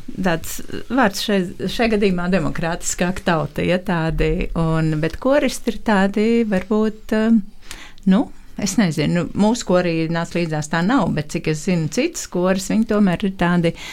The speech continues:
eh, nu, mazliet tā kā augstprātīgāki varbūt, mazliet tādi vērtējošāki, ja, kad mēs esam kaut kas tā kā klasi augstāki par dejotājiem. Nu, tā tas oficiāli neizskan, bet tāds, tās sajūtas, kas dzīvo tajās saimēs.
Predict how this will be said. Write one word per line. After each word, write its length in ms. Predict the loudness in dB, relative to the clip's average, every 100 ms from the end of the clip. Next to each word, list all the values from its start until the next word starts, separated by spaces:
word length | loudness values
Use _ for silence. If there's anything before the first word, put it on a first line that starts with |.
| -14 -2
eh, 240 | 0 2
nu, 180 | 2 2
mazliet 460 | 2 2 0 -2 -2
tā 80 | -6
kā 120 | -4
augstprātīgāki 1200 | -4 -6 -6 -2 0 4 4 4 0 -2 -2 0
varbūt, 540 | 0 0 0 0 0
mazliet 440 | -2 0 0 0 2
tādi 300 | 2 2 2
vērtējošāki, 1300 | 0 0 -2 0 2 0 -2 -4 -2 -2 -2 -2
ja, 180 | 0 -2
kad 220 | -4 -6 -4
mēs 260 | -2 -2 -2
esam 220 | 0 0
kaut 280 | 0 -2 -2
kas 120 | -4
tā 120 | -6
kā 200 | -2 -2 -4 -14 -14
klasi 560 | 0 4 4 2 0 0
augstāki 540 | 0 0 0 2 0
par 140 | -2 0
dejotājiem. 840 | 2 0 -4 -8 -12 -10 -10 -10 -12 -16 -8
Nu, 160 | -2 -2 -2 -18 -10 0
tā 160 | 0
tas 240 | 2 -4 -2
oficiāli 560 | -2 -2 -2 0 2
neizskan, 420 | 2 2 2 4 4
bet 160 | 0
tāds, 280 | 0 -2 -2
tās 260 | -4 -4 -2
sajūtas, 480 | 0 2 2 0 -2
kas 140 | 0 2
dzīvo 360 | 2 2 0
tajās 420 | -2 -2 -2 -2 -2
saimēs. 500 | 0 0 0 -4